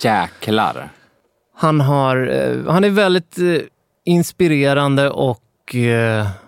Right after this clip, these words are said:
Speaker 2: han är sympa-, han har en sympatisk inställning till ämnet. Han är, är allt annat än uppläxande, utan han har en
Speaker 1: Riktigt schysst konto, måste jag säga.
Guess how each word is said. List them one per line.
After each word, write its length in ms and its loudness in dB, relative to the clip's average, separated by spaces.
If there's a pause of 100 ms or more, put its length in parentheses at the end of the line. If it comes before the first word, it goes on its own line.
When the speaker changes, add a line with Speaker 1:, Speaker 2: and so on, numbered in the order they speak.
(200)
Speaker 2:
han 200 0
är 180 0
sympa-, 680 -2
han 100 2
har 80 2
en 80 0
sympatisk 560 -4
inställning 720 0
till 140 -2
ämnet. 380 0
Han 240 0
är, 480 -2
är 300 -6
allt 280 -2
annat 260 -2
än 120 -2
uppläxande, 1000 -2
utan 240 -4
han 160 -2
har 100 -2
en 480 -4
Speaker 1:
Riktigt 760 -4
schysst 260 -6
konto, 320 -4
måste 240 -6
jag 100 -4
säga. 160 -4